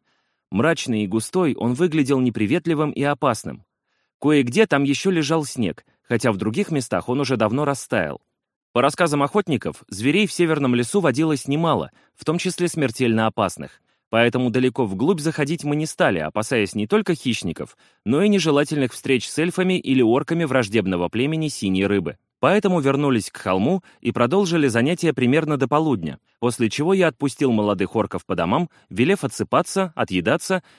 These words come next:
и готовиться к непростой и опасной ночной операции. Сам же я прислушался к своим ощущениям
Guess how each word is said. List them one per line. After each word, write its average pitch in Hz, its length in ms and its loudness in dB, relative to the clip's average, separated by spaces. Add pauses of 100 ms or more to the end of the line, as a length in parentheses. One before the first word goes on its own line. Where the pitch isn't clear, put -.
(140)
и 120 80 0
готовиться 190 480 2
к - 80 -10
непростой 139 560 -2
и 107 80 0
опасной 180 500 0
ночной 107 460 -2
операции. 90 640 -4 (400)
Сам 190 260 0
же 190 120 2
я 185 120 4
прислушался 139 640 -2
к - 60 -12
своим 110 280 0
ощущениям 165 600 -2